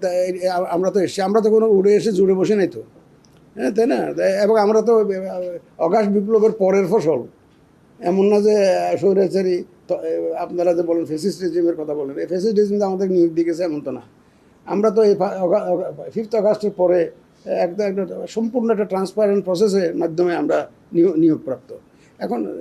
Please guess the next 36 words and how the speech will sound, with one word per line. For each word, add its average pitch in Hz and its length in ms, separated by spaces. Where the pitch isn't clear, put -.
নানাবিধ 208 460
কথা 226 240
এটা 214 140
বলতেই 214 280
পারে, 185 160
এই, 190 360
এই 202 240
বলার 185 220
বলি, 196 240
এ-, 185 200
এবং 233 200
আমি 240 260
নিশ্চিত 220 440
যে 214 100
আমাদের 185 340
দেশের 170 520
রাজনীতিবিদরা 131 800
যে 147 160
যাই 220 240
লোক, 135 320
দিন 165 180
শেষে 180 440
ওনারা 202 200
সবাই 190 320
তো 208 120
দে-, 170 180
দেশের 143 280
মঙ্গল 127 340
চায়। 131 240
দিন 160 180
শেষে 196 260
দেখবেন 180 340
যে 180 80
ওনারা 151 220
সবাই 160 300
একটা 147 280